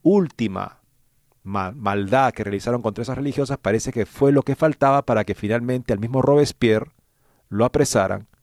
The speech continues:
y lo condenaran a morir en el patíbulo pocos días después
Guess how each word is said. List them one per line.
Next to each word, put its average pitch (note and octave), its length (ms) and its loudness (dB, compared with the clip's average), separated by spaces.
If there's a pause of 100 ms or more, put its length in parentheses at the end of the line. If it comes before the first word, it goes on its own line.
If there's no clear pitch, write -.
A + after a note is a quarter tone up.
(180)
y G#2+ 80 -4
lo G2+ 120 2
condenaran G2+ 420 -4
a G2 80 -8
morir G2 340 -6 (140)
en A2 140 0
el G#2+ 100 -4
patíbulo F#2+ 680 -4 (200)
pocos C3+ 280 2
días A2+ 200 -2
después G2+ 420 -8